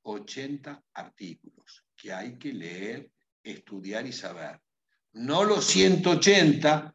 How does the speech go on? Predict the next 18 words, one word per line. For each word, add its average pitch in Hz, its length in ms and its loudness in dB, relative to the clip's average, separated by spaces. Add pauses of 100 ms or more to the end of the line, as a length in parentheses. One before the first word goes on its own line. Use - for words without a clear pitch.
(100)
pero 95 220 -2
sí 95 180 -2
haberlos 117 460 0
leído 113 440 0
todos. 151 920 4 (1500)
Ahora, - 340 -8 (540)
¿cuáles 330 320 8
serían 185 500 8
las 135 200 6
diferencias 160 1040 4 (920)
más 143 300 4
allá 143 300 6
del 120 220 4
tres 123 200 -2
diecinueve, 123 760 2
veinte, 135 340 0
veintiuno, 151 920 4 (920)
ordinario, 160 960 2